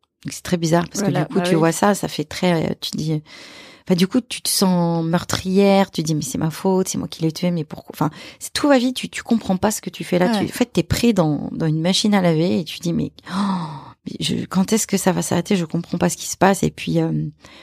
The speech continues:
Speaker 1: et puis le manque, et puis la douleur et l'incompréhension. Et, euh,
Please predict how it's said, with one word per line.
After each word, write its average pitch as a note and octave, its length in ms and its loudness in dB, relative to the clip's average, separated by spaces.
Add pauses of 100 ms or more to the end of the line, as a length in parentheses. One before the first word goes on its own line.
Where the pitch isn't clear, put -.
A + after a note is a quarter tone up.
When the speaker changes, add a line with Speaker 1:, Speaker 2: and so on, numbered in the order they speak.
(300)
Speaker 1:
et F3 100 4
puis - 200 -4
le D#3 140 0
manque, G3+ 380 4
et F#3 80 -2
puis - 160 -10
la D3+ 100 0
douleur F3 300 2
et F#3+ 60 0
l'incompréhension. D#3+ 880 -2
Et, F3 180 -2
euh, D#3 160 0